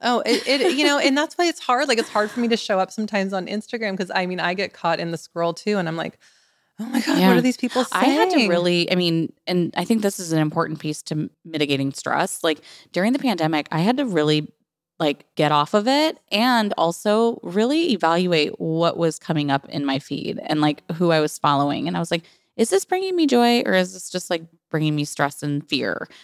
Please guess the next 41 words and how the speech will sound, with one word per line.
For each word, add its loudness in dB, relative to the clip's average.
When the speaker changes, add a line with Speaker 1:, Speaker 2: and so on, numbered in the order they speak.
Speaker 2:
And 2
it -2
really 2
helped 0
when 2
I 0
was -4
like, -4
"No 0
more," 0
you -2
know? 2
Speaker 1:
It's 0
so, -2
and 0
it's -6
all 0
fear-based. -2
And 0
really, 0
I -2
mean, -2
as -2
human 2
beings, 0
as -4
Homo 2
sapiens, -2
what's, -4
what's -4
helped -2
us 0
evolve 2
and -2
become -4
the -4
species -4
that -2
we 2
are 4
today, 2